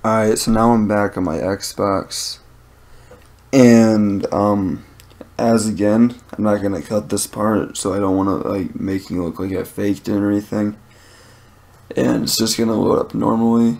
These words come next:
And I do want to say the developer mode, that one tab I told you not to click on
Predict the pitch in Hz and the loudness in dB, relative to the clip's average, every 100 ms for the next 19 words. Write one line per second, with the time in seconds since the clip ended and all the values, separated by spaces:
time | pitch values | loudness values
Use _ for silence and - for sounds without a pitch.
0 | - - 113 98 107 113 123 123 117 120 | -10 -8 -4 -2 2 4 4 4 0 -6
1 | - 92 104 107 98 110 - 87 101 110 | -4 -2 0 0 -2 -2 0 0 0 0
2 | 117 120 120 117 120 - 98 98 101 95 | 0 2 0 -2 -6 -8 -2 0 0 -2
3 | - 95 98 101 92 104 104 98 92 92 | -8 -6 -4 -4 -4 -4 -2 -4 -4 -8
4 | 85 85 92 110 107 107 | -8 -8 -6 -4 -2 -2